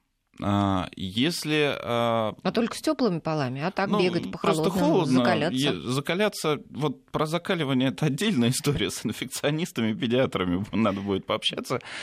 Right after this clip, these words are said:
Speaker 1: Но, э, банально, ребенку должно быть комфортно. Это очень-очень важно. И, соответственно, вся обувь, которую мы с вами носим для защиты от окружающей среды, она тоже должна быть максимально приближена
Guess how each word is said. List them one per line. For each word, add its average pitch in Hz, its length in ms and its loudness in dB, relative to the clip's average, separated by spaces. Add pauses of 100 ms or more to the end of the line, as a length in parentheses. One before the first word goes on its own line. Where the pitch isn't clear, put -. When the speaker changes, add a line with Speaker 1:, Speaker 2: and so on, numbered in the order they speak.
(280)
Speaker 1:
Но, 151 600 0
э, 95 60 -8
банально, 139 380 0
ребенку 143 340 -2
должно 139 320 0
быть 127 200 -2
комфортно. 107 800 -2 (160)
Это 113 380 -2
очень-очень 101 640 0
важно. 87 400 -2 (520)
И, 147 180 2
соответственно, 190 460 0
вся 196 200 0
обувь, 190 220 0
которую 170 340 0
мы 165 100 2
с - 120 -6
вами 165 180 2
носим 156 480 2
для 135 380 2
защиты 139 380 0
от 123 100 -4
окружающей 143 520 0
среды, 240 340 0
она 254 180 4
тоже 180 260 0
должна 151 400 2
быть 135 400 -2
максимально 151 640 2
приближена 127 680 0